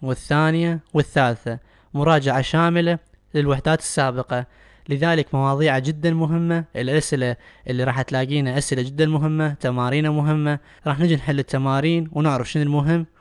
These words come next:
وشون يجينا بالامتحان. هنا أنا هذا الدرس مسوي لي على شكل لعبة تلعب داخل الصف. ينقسم الصف إلى فريقين، الفريق الأول يسأل الفريق الثاني عدة أسئلة مخصصة إله، مثل ما راح نجي نوضح بأسفل الصفحة.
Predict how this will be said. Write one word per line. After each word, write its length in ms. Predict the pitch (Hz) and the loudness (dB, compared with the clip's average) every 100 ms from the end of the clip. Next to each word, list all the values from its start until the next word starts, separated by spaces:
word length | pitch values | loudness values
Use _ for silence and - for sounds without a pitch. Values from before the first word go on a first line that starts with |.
| - | -10
وشون 280 | 135 - 147 | -4 0 0
يجينا 280 | 135 151 156 | 2 2 2
بالامتحان. 600 | 131 120 120 - 120 117 - - - - - - | 0 -2 -6 -6 -6 -8 -12 -20 -20 -20 -20 -4
هنا 220 | 160 190 | 0 2
أنا 240 | 190 170 196 | 2 4 4
هذا 60 | |
الدرس 440 | 180 156 156 135 - | 4 4 2 2 -4
مسوي 380 | - 156 147 | 0 2 2
لي 140 | 143 165 | 2 2
على 220 | 123 135 | 2 0
شكل 360 | - 165 143 123 | 0 -2 0 0
لعبة 340 | 156 160 170 | 0 2 0
تلعب 520 | 156 - 135 143 127 - | 0 -4 -2 -2 -4 -2
داخل 320 | 143 147 165 | 0 0 0
الصف. 300 | 147 - 120 - - - | -2 -2 -4 -6 -20 -4
ينقسم 440 | 147 147 180 175 | -2 0 0 2
الصف 320 | 156 - 147 123 | 0 2 -2 -2
إلى 220 | 139 131 131 | -2 -2 2
فريقين، 640 | 156 160 170 180 175 175 - _ _ - | 2 2 2 2 2 0 -4 _ _ -6
الفريق 460 | 131 - 143 190 180 | -4 0 2 2 2
الأول 480 | 165 165 160 151 139 _ - | 4 6 6 2 -2 _ 0
يسأل 300 | 170 156 143 | 2 4 2
الفريق 360 | 135 156 175 | 2 2 4
الثاني 560 | 170 - 170 160 160 143 - | 0 2 2 2 0 -2 -4
عدة 280 | 156 151 160 165 | -2 2 2 2
أسئلة 480 | 156 - 156 151 147 - - | 2 4 2 2 -2 -6 -2
مخصصة 680 | 160 165 151 151 - 147 | 2 4 2 0 2 2
إله، 200 | 147 147 135 | 4 2 0
مثل 200 | 151 151 | -2 0
ما 120 | 143 | 0
راح 100 | 139 | 2
نجي 160 | 147 151 | 2 2
نوضح 280 | 147 139 | 2 0
بأسفل 300 | 139 143 - | 0 -2 0
الصفحة. 500 | 139 - 131 113 131 | -2 -2 -4 -2 -6